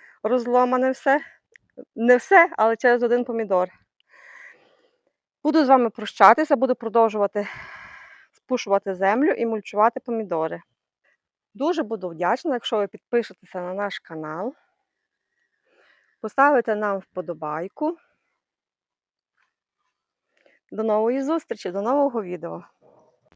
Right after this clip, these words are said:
Ось так, друзі, виглядає моя замульчована грядка. Зелена. До завтра і післязавтра, за два дні, трава підсохне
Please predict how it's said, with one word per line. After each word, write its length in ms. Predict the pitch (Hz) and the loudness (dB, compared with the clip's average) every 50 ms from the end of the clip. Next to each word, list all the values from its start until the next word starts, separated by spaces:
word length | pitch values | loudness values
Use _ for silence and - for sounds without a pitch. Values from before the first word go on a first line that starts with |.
| - - - - - _ _ _ _ _ _ _ _ _ _ _ _ _ _ _ _ _ - 294 | -20 -20 -20 -20 -20 _ _ _ _ _ _ _ _ _ _ _ _ _ _ _ _ _ -8 -8
Ось 80 | 302 | -8
так, 240 | - - 214 202 196 | -6 -6 -6 -6 -6
друзі, 280 | 185 196 208 208 202 202 | -8 -8 -8 -8 -8 -10
виглядає 580 | 196 190 185 196 - 170 175 254 277 294 320 | -12 -12 -12 -12 -12 -8 -4 -4 -2 -2 -2
моя 260 | 320 269 262 247 226 | -2 -2 -2 -4 -4
замульчована 680 | 196 196 190 185 185 185 185 - 254 262 262 247 226 220 | -6 -8 -10 -10 -12 -10 -6 -4 -4 -2 -2 -2 -4 -6
грядка. 500 | 214 196 196 165 165 - _ - - 170 - _ _ _ _ _ _ _ _ _ _ _ _ _ _ _ _ _ _ _ _ - | -8 -10 -12 -12 -12 -14 _ -20 -20 -20 -20 _ _ _ _ _ _ _ _ _ _ _ _ _ _ _ _ _ _ _ _ -14
Зелена. 640 | 196 190 233 254 240 202 185 185 190 196 196 202 208 _ _ _ _ _ _ _ _ _ _ _ _ _ _ _ _ _ _ _ _ - | -10 -8 -6 -4 -4 -4 -6 -6 -6 -8 -10 -12 -14 _ _ _ _ _ _ _ _ _ _ _ _ _ _ _ _ _ _ _ _ -18
До 200 | 190 - 208 - - | -14 -14 -14 -12 -10
завтра 500 | 185 208 247 277 285 - - 220 226 214 - - | -6 -4 -4 -4 -4 -6 -6 -8 -8 -10 -12 -18
і 100 | - - | -16 -14
післязавтра, 640 | - 214 202 - 190 190 220 226 247 233 - 202 | -12 -12 -12 -10 -10 -8 -6 -6 -8 -8 -10 -12
за 100 | 196 190 | -12 -12
два 200 | 180 196 208 214 | -10 -8 -8 -6
дні, 260 | 208 214 214 208 208 - | -6 -6 -6 -8 -8 -12
трава 260 | - - 208 208 208 | -14 -12 -10 -8 -8
підсохне 600 | 196 190 180 _ - - 202 240 - 277 254 277 | -10 -12 -16 _ -12 -10 -10 -6 -4 -4 -4 -4